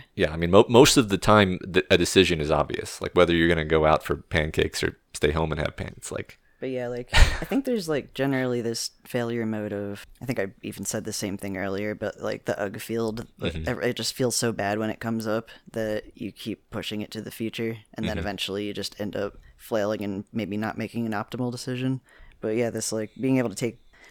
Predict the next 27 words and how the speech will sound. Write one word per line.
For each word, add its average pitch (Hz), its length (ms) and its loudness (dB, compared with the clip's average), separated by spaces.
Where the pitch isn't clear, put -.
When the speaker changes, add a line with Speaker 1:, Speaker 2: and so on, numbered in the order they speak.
Speaker 2:
not 214 120 0
really 196 140 4
take - 260 -2
the 135 80 2
emotion 107 340 -4
out 90 160 -2
of 101 100 -4
it, 113 160 -4
'cause - 100 -10
I 101 60 -6
feel 82 140 -8
like - 100 -8
that's - 160 -8
a 98 60 -8
bad 90 220 -4
way 101 100 -4
to - 100 -6
put 107 220 -8
it, 107 220 -6
but, - 140 0
like, 110 220 -2
articulate 120 580 -2
what 117 140 -2
emotions 110 420 -4
are 107 160 -2
there, 110 320 -2
Speaker 1:
Mm. 92 80 -6